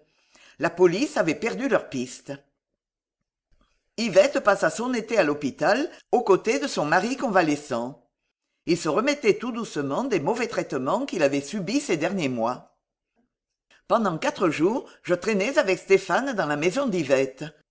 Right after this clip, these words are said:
Nous avions ordre de rester tranquilles et de nous reposer. Nous nous occupâmes en papotant de tout et de rien, comme deux tourtereaux si bien dans leur bulle qu'ils en oublient le monde extérieur. Au bout de quatre jours,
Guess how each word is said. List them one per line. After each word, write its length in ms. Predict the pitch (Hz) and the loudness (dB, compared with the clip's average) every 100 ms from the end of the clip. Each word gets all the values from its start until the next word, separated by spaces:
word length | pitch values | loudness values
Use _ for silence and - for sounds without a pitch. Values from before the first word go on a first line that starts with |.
| _ _ _ _ _ _ | _ _ _ _ _ _
Nous 180 | 165 165 | -2 0
avions 360 | 262 254 185 | 2 0 2
ordre 280 | 180 254 262 | 2 2 0
de 80 | 180 | 2
rester 300 | 175 175 156 | 0 0 -4
tranquilles 480 | 196 214 214 233 285 | -2 -2 -4 -6 -4
et 60 | |
de 100 | 254 | -2
nous 140 | 185 156 | -2 -2
reposer. 760 | 226 220 151 135 123 143 - _ _ _ _ _ _ _ _ | -4 -2 -4 -2 -2 -4 -10 _ _ _ _ _ _ _ _
Nous 100 | 185 | -6
nous 220 | 269 233 | -4 -2
occupâmes 640 | 226 226 147 151 185 262 285 - | -4 -4 -2 0 2 0 -4 -4
en 100 | 170 | -2
papotant 520 | 254 277 220 220 202 | -2 -2 -2 -2 0
de 100 | 190 | 0
tout 280 | 196 262 240 | 0 0 2
et 40 | |
de 100 | 147 | 2
rien, 400 | 135 143 185 262 - _ - | -2 -2 -2 -2 -8 _ -2
comme 220 | 196 165 | -2 -2
deux 200 | 139 285 | -4 -4
tourtereaux 580 | 294 254 - 143 160 277 | -4 -4 -2 0 2 0
si 220 | - 175 | -2 -8
bien 240 | 139 240 | -4 -2
dans 180 | 285 226 | 0 0
leur 200 | 165 127 | 2 0
bulle 340 | 123 196 277 302 - - | 0 0 0 -6 -10 -8
qu'ils 180 | 175 160 | -4 -2
en 140 | 156 | -2
oublient 320 | 180 185 226 | -2 0 2
le 100 | 302 | 2
monde 240 | 208 185 233 | 2 0 0
extérieur. 760 | 208 - 151 135 117 120 - - _ _ _ _ _ _ _ _ _ _ _ | -2 -4 -4 -2 -2 -2 -8 -18 _ _ _ _ _ _ _ _ _ _ _
Au 80 | 220 | -2
bout 160 | 254 233 | 0 0
de 80 | |
quatre 340 | 160 262 262 170 | 0 0 0 -2
jours, 380 | 135 156 254 | 0 0 -2